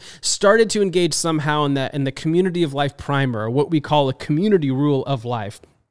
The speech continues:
And you are considering what it looks like to tinker with that or craft your own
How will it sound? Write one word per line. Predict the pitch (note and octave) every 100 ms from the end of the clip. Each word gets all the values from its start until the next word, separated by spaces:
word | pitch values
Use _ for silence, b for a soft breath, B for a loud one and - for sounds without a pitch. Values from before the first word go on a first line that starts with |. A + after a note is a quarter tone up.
| _ _ _
And | D3 D#3+ F#3 C#3+
you | D3+ D3
are | D3 C#3+ B B
considering | - D#3+ - F#3 F#3+ F3
what | D#3+
it | D#3
looks | D#3 -
like | D#3 D3+
to | - C3+ B2+
tinker | - - A3+ A3 G3+
with | F#3+ -
that | F3 E3+
or | F#3
craft | F3 - - C#3+ E3 -
your | D#3 D3+
own | C#3+ C#3 C#3+